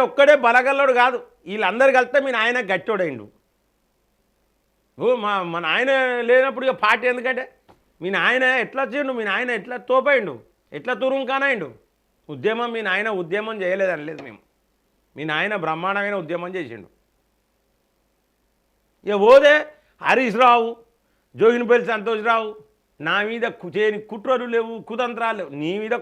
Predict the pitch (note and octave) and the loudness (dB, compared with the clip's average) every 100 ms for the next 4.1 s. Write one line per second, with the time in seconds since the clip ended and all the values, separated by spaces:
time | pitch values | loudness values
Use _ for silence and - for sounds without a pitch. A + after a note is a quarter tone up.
0 | - F3+ G#3 A#3 G#3+ G3 F#3 F#3+ F3 D#3+ | -8 -6 -4 -2 -2 -2 -2 -2 -4 -18
1 | _ _ - B3+ G#3+ F3+ A3+ A#3+ A#3+ G#3 | _ _ -12 -8 0 2 4 2 0 -2
2 | G3 G#3+ G3 F#3 A3+ B3 B3 G3 F#3 G3+ | -6 -6 -4 -4 -6 -4 -4 -4 -4 -2
3 | B3 A#3+ A#3+ F3 F3+ F#3+ G3+ - D#3 C#3+ | -4 -4 -6 -8 -8 -8 -10 -8 -4 -4